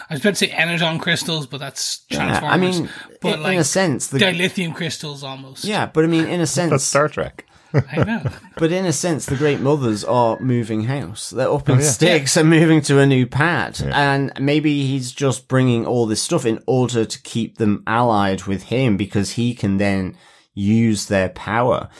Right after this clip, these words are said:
Speaker 2: And it's whether that comes back to bite him, because he just becomes arrogant in terms of, you know, what's been achieved, and he,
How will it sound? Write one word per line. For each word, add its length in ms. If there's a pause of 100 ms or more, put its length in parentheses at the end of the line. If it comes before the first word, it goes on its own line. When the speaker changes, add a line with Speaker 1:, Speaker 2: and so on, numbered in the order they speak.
(160)
Speaker 2:
And 260
it's 220
whether 420
that 340
comes 320
back 300
to 100
bite 460
him, 220
because 640 (420)
he 640 (540)
just 220
becomes 800
arrogant 720
in 120
terms 300
of, 280
you 180
know, 300 (840)
what's 480
been 300
achieved, 920
and 300
he, 500